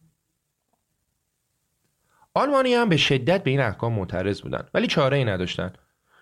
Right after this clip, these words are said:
چون طرف روبرو تهدید کرده بود: «آقا، قبول نکنی همه با هم حمله می‌کنیم، به پدرتو در میاریم.»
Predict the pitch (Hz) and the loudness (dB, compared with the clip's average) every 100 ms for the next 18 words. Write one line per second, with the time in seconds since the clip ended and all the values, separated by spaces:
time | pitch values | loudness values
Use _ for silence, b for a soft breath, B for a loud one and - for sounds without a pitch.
0 | b 156 143 131 139 135 123 117 131 123 | b -4 -2 0 0 0 0 0 0 0
1 | 120 107 185 175 147 147 143 147 139 107 | -2 0 -2 0 2 2 0 2 2 0
2 | 113 117 117 117 120 147 156 123 143 135 | 0 0 0 0 0 0 2 2 0 0
3 | 143 131 120 165 180 175 165 151 147 - | 0 0 -2 -2 -2 -2 0 0 0 0
4 | 131 160 139 113 90 - - | 2 2 2 0 -2 -6 -10